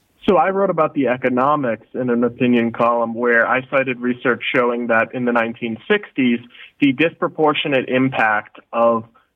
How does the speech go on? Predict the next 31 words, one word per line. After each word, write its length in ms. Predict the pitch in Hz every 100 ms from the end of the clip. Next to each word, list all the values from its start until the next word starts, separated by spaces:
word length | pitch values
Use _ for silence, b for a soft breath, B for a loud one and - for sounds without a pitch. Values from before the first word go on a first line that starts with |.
| _
the 80 | -
buildings 460 | 110 143 135 139 131
that 160 | 127 113
were 140 | 127
looted 380 | 123 131 123 120
and 180 | 117 117
vandalized 640 | 120 117 113 110 104 104
and 120 | 117
destroyed 560 | 113 - - 123 117 110
during 260 | 117 113 113
r-, 140 | 110 -
similar 460 | 156 143 127 117 113
riots 480 | 120 120 131 110 104 _ _ _ _ -
ended 240 | 156 160
up 120 | 147 135
hurting, 600 | - 147 139 135 131 123 -
uh, 380 | 120 113 101 87 - _ _ -
African-American 720 | 143 143 135 123 127 127 131
communities 520 | 127 123 131 143 147 147
and 80 | 120
exacerbating 800 | 113 117 120 123 131 117 113 113
the 100 | 107
wealth 300 | 107 110 110 -
gap. 300 | 95 85 - -
So 80 |
it's 100 | 135
important 560 | 139 131 135 202 208 175
to 100 | 147
note, 280 | 127 120 120
I 140 | 113
think, 320 | 117 120 117